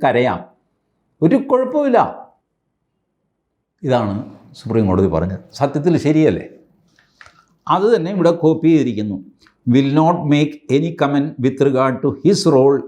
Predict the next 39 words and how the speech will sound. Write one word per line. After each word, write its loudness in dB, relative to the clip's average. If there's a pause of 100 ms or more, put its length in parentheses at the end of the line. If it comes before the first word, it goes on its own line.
in -2
the 0
present -4 (100)
case." -4 (1300)
He 4
will 4
not 4 (160)
make -2 (220)
any 0 (140)
comment -2 (140)
with -2
regard 2
to 4 (100)
his -4 (120)
role. 2 (640)
ബാക്കിയുള്ളവരുടെ 2
റോളിനെ 2
പറ്റിയും -2
അയാൾക്ക് 2
കമന്റ് 0
ചെയ്യാൻ 2
വേണമെങ്കിൽ, -4 (300)
"എന്നെ 2
ഈ 0
കേസിൽ 2
കുടുക്കിയത് 2
ഹർഭജൻ 0
സിംഗ് -6
ആടാ, 2 (380)
വെച്ചിട്ടുണ്ട് 0
ഞാൻ 4
നിനക്ക്, -4 (120)
വെടിവെച്ച് 2
കൊല്ലൂടാ 4
ഞാൻ -2
നിന്നെ, -6
എന്ത് -8
നിനക്ക് -8
പ്രസംഗിക്കാം, -2